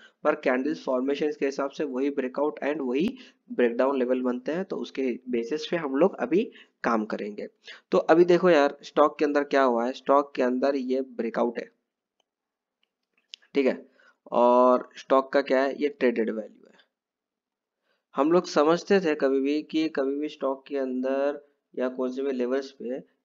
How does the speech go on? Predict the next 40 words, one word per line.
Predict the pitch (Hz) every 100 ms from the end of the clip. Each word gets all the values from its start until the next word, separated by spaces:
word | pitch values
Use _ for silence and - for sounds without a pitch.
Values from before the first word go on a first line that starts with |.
| -
ब्रेकआउट | 117 120 123 131 147 156
बनता | 127 120 120 127 139
है, | 123 123 _ _
तो |
अगर | 139 135 143
उस | 147 139
ब्रेकआउट | 123 123 127 143
से | 156
सपोर्ट | 151 131 - 135 135
नहीं | 123 131 175
ले | 156 117
रहा | 113 123 113 117
है, | 113 _ _ _ _ _
तो | 156
स्टॉक | 156 160 160
क्या | 160
होगा? | 151 139 139 143 _ _
स्टॉक | 139 139
हंड्रेड | 123 120 127
परसेंट | 127 127 143
फॉल | _ - -
होगा। | - - - _ _ _ _ -
तो | 135
स्टॉक | 135 135 135
यहाँ | 127 120
पे | 135
उसी | 123 123 135
तरीके | 117 113 110
से | 113 151 196 _ _ _ _
फॉल | _ 120 95
हुआ। | - - _ _ _ _ _
अभी | - 160 202
स्टॉक | 202 - 151 156 -
के | 180
अंदर | 175 131 113 131 - _ -
हमारा | 135 151 156 151
देखो | 147 160 -
ये | 135 139
वाला | 139 135 135
था | 135 156 185